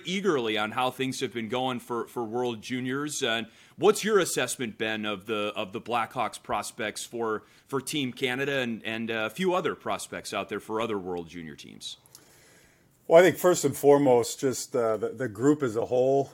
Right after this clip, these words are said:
Speaker 2: uh, you know, looking at it from our lens in player development, it's, uh,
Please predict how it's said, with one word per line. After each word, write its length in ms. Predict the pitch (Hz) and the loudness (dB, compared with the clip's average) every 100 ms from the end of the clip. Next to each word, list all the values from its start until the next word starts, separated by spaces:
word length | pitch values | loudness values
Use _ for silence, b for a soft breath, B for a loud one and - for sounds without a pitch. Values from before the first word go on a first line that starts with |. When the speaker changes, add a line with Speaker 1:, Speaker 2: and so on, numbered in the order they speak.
| - | -12
Speaker 2:
uh, 40 | 120 | -10
you 140 | 117 | -6
know, 260 | 120 110 107 - | -4 -4 -6 -14
looking 320 | - 139 143 | -4 -2 0
at 160 | 123 120 | 0 2
it 140 | 117 | 0
from 160 | - 120 | -4 -4
our 160 | 123 120 | 0 0
lens 320 | 117 117 107 | -2 -6 -8
in 100 | 110 | -10
player 260 | - 120 | 0 2
development, 640 | 110 101 113 110 110 107 - | 2 0 0 -2 -6 -12 -8
it's, 300 | 110 104 - | -8 -8 -6
uh, 260 | 110 107 | -2 -2